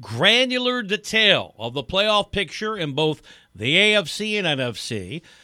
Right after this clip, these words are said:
We'll follow it up with nothing says the holidays like who's getting fired across the N F L,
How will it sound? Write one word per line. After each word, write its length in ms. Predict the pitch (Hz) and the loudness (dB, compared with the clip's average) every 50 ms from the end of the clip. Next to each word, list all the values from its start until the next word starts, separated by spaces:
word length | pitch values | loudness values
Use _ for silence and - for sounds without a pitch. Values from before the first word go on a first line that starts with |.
| - _ _ - _ _ | -20 _ _ -20 _ _
We'll 180 | 113 123 143 135 | -2 -2 -2 0
follow 400 | - 196 196 208 220 220 214 208 | 2 4 6 6 6 6 4 2
it 80 | 190 | 4
up 240 | 185 185 190 180 - | 4 4 4 2 0
with 320 | 123 139 139 131 131 131 | 0 2 2 2 2 0
nothing 640 | 127 127 151 214 277 302 - - - 294 285 269 208 | -2 -4 -2 0 2 2 0 0 -4 -6 -6 -6 -6
says 440 | - - - 247 247 254 247 214 165 | -6 -6 -4 -2 0 0 0 -2 -2
the 200 | - 180 175 160 | 0 2 2 2
holidays 960 | 156 156 175 240 254 269 269 262 269 269 240 247 254 254 254 254 247 202 139 | 0 0 0 0 2 2 2 2 0 0 0 0 0 0 0 0 -2 -2 -2
like 280 | 170 185 196 185 - - | 0 2 2 2 0 -2
who's 360 | - 233 247 254 277 247 180 | -6 -8 -6 -4 -4 -6 -2
getting 380 | 165 226 240 240 220 190 156 - | 0 0 0 2 0 -2 -2 -2
fired 440 | - - 202 214 220 226 226 220 | 2 4 4 6 4 2 0 -2
across 420 | 226 - - 185 190 190 190 170 - | -4 -4 -2 2 2 2 2 2 0
the 140 | 151 139 143 | 0 0 0
N 120 | 151 156 | 2 0
F 160 | 147 - - | -2 -2 -2
L, 340 | 131 120 107 101 104 117 - | -2 -2 0 -2 -2 -4 -6